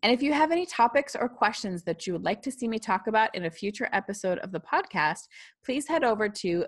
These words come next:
bizmagicpodcast dot com and click on Ask a Question.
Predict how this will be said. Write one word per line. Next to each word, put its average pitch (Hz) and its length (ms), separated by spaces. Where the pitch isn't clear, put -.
bizmagicpodcast 240 1300
dot 170 240
com 190 380
and 196 140
click 175 240
on 165 340
Ask - 260
a 165 40
Question. - 540